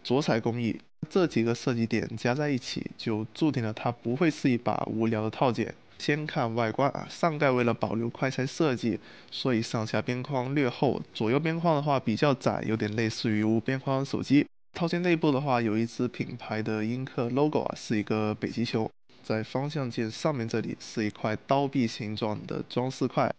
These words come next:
红色的左踩工艺搭配阳极红色，整个键盘都好像有了温度啊。虽然拿着动手啊，但看了一眼之后感觉啊，内心还是蛮暖和的。然后底部的话，依旧是延续了正面的装饰块，做了一整块的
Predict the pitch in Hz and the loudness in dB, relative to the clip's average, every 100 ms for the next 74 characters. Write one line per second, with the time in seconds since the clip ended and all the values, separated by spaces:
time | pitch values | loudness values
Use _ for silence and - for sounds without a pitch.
0 | - 131 151 170 139 120 139 110 113 123 | -4 -4 0 0 0 0 0 0 -2 -2
1 | 117 113 117 113 127 107 104 107 113 127 | -2 0 2 0 0 0 0 -2 -2 -2
2 | 127 117 - - - 127 101 127 139 151 | -2 -4 -2 -4 -2 -2 0 -2 0 0
3 | 147 113 120 123 117 113 113 - - - | -2 -2 -2 0 0 0 -2 -10 -18 -20
4 | - - 113 123 156 175 160 123 123 170 | -4 2 2 2 2 2 2 2 2 2
5 | 156 151 151 131 151 156 165 151 151 113 | 2 2 2 2 2 0 0 2 2 2
6 | 117 131 - - - - 180 156 135 135 | 4 0 -2 -12 -18 -2 0 2 2 2
7 | 113 127 131 120 110 113 - - - - | 2 0 0 2 4 2 0 -6 -8 -4
8 | 151 127 - 117 110 - 117 - 117 104 | 0 0 -2 -4 -4 -2 -4 -4 -4 -2
9 | 123 110 104 95 104 - - - 160 165 | -2 -2 -2 -2 -2 -6 -8 -2 2 2
10 | - - 113 - 151 143 131 135 139 135 | 2 0 2 4 4 4 4 4 4 4
11 | - 123 113 107 120 143 113 73 - 120 | 4 2 4 2 2 4 4 2 0 -2
12 | 117 110 107 131 143 135 143 127 - 127 | 0 0 0 0 2 2 2 0 0 2
13 | 113 - 120 - - - 107 78 - - | 4 2 0 -2 -6 0 0 -2 -2 4
14 | 156 123 123 101 | 4 4 2 0